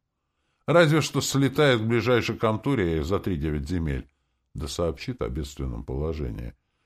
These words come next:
Через неделю вернется. Уваров усмехнулся. Вывод какой? Вывод простой. Надеяться надо только на самих себя.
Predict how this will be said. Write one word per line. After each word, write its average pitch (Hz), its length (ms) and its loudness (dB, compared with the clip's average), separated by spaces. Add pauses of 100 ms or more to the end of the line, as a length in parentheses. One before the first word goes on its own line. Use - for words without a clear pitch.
Через 156 300 4
неделю 151 440 4
вернется. 98 680 0 (1200)
Уваров 117 540 -2
усмехнулся. - 800 -8 (260)
Вывод 95 400 -2
какой? 143 440 -4 (540)
Вывод 135 480 2
простой. 101 800 0 (200)
Надеяться 143 720 4
надо 160 300 2
только 151 360 0
на 139 120 2
самих 107 380 0
себя. 82 520 -2